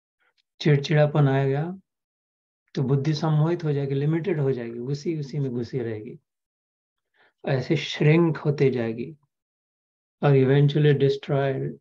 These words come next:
degrade हो जाएगी बुद्धि। आदमी होके, मनुष्य होके कुछ समझेगा नहीं फिर, मेरा भला किसमें है, किस क्या है। ये शुरू में ही भगवान ने चेतावनी दे दी थी गीता के,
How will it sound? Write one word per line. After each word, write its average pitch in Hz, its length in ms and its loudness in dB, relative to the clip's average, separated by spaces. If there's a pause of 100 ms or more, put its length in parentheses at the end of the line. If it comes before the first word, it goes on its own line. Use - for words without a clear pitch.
degrade 127 580 -2
हो 120 100 -8
जाएगी 143 480 -10 (360)
बुद्धि। 123 440 -4 (1000)
आदमी 135 360 6
होके, 135 260 4
मनुष्य 139 540 4
होके 135 300 -2
कुछ 160 240 -4
समझेगा 135 340 0
नहीं 135 180 -8
फिर, 143 240 -10 (260)
मेरा 131 220 2
भला 117 280 2
किसमें 135 360 -6
है, 123 240 -8
किस - 220 -18
क्या - 180 -10
है। 147 160 -12 (760)
ये 147 100 4
शुरू 147 380 6
में 180 100 6
ही 185 60 4
भगवान 151 340 4
ने 147 100 6
चेतावनी 127 440 0
दे 120 140 2
दी 117 140 4
थी 117 140 -8
गीता 117 280 -6
के, 147 260 -14